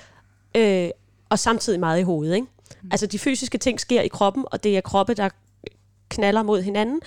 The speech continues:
Speaker 1: på den ene eller den anden måde, og samtidig så foregår det helt op i hovedet, ikke? Altså, ideen om, hvorfor, hvorfor er det frækt at være to svedige, nøgne kroppe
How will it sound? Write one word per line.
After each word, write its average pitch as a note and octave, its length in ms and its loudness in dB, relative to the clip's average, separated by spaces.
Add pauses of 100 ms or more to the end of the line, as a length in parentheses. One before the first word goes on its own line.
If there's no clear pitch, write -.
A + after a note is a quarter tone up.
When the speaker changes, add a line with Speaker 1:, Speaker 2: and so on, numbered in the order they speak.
(260)
Speaker 1:
på A3 100 0
den G#3 160 2
ene G#3 120 2
eller A#3 160 0
den G3 100 -4
anden G#3 180 -2
måde, G#3+ 220 2
og A3 80 -2
samtidig A3+ 500 0 (220)
så - 120 -4
foregår G3 260 4
det F3+ 100 2
helt G#3+ 220 4
op E3+ 100 0
i D#3 40 -4
hovedet, D3 260 -4
ikke? F3+ 120 -8 (380)
Altså, - 140 0
ideen A#3 440 0
om, D#3+ 300 0 (320)
hvorfor, G#3 320 2 (220)
hvorfor A3 360 2
er - 60 2
det - 100 -8
frækt - 460 -4 (280)
at G#3 200 -2
være G3+ 260 4 (200)
to - 260 -4 (280)
svedige, G#3+ 340 2
nøgne F#3+ 240 0
kroppe F3+ 360 -2